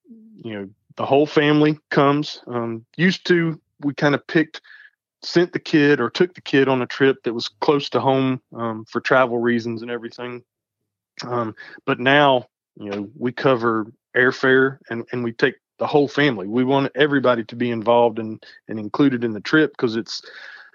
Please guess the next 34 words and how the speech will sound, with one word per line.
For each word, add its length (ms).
siblings 720
that, 200
you 180
know, 120
d-, 160
don't 200
necessarily 640
get 340
the, 300
when 160
the 80
kid's 540
getting 300
all 240
the 120
attention, 640
you 140
know, 140
they're 260
at 80
the 80
hospital, 520
they're 140
getting 360
treatments, 520
they're, 260
everybody's 680
focused 380
on 180
them 280
and, 260
and 220
their 200
well-being. 680